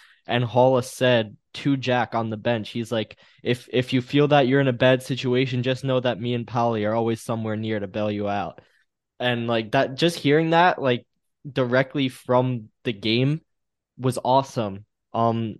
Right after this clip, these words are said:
having those veterans that are there to back 'em up, are there to be physical, that are there to be the dirty work. And it kinda allows us to balance out the rest of the lines, because Andre Palat and Erik Haula are not superstars in any right, but they complement other players really well.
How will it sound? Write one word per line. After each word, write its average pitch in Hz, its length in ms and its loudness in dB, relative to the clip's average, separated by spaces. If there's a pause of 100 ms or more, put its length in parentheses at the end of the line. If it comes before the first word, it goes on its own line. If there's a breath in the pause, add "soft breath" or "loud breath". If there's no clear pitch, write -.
having 139 400 2
those 135 220 4
veterans 117 560 2
that 117 300 2
are 123 120 2
there 123 240 4
to 127 80 0
back 123 300 -2
'em 117 140 -8
up, 123 180 -4
are 113 80 -4
there 123 240 0
to 131 80 -6
be 123 160 -8
physical, 123 520 -2
that 120 120 4
are 110 80 2
there 120 240 4
to 123 60 -2
be 127 160 -2
the 120 100 -4
dirty 117 320 -2
work. 123 340 -2 (360 soft breath)
And 143 120 0
it 143 100 -2
kinda 180 280 2
allows 160 400 4
us 156 160 -2
to 160 120 -12
balance 135 420 -4
out 147 200 -2
the 123 80 -6
rest 127 300 -4
of 135 60 -2
the 120 120 -2
lines, 127 360 2
because 117 440 -4 (400 loud breath)
Andre 151 360 4
Palat 147 340 2
and 135 100 0
Erik 131 280 2
Haula 143 300 0
are 113 140 -2
not 120 280 -4
superstars 120 840 0
in 113 80 -2
any 113 240 -2
right, 117 320 2
but 113 140 -8
they 113 100 -2
complement 135 640 0
other 120 280 0
players 113 480 -2
really 113 260 -4
well. 104 400 0